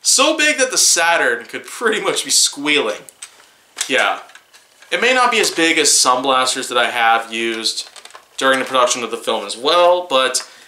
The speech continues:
this is in fact one out of many that I had used during the final battle with the enemy and the pretty big army of Dark Clones. Of course, Nerf Secret Revealed Aftershock pretty much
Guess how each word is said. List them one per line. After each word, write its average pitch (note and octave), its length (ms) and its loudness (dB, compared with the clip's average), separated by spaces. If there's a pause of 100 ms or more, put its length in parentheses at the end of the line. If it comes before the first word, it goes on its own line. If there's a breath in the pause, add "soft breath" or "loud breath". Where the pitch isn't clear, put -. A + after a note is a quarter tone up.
(140 loud breath)
this A#3 180 2
is C#4+ 140 0
in G3+ 80 -6
fact - 460 0
one B2 380 2
out B2 140 0
of A#2+ 160 -2
many A#2+ 280 -2
that A2+ 160 -4
I A2+ 80 2
had G#2+ 120 -2
used A2+ 320 -4
during A#2 280 -2
the A2 80 -8
final B2 400 0
battle G#2+ 520 0 (540 loud breath)
with G3 300 -2
the E3 160 0
enemy D3+ 540 0 (280)
and C#3 200 -2 (220)
the C3+ 200 -8 (680)
pretty G3+ 240 -6
big C#3+ 180 0
army C3+ 380 0
of A2+ 140 -12
Dark A#2 240 4
Clones. - 680 -4 (560 soft breath)
Of E3 160 -2
course, G3+ 300 2
Nerf E3 200 2
Secret D#3 260 -2
Revealed C3 300 0
Aftershock B2+ 720 2
pretty C#3+ 260 -4
much A#2 480 -4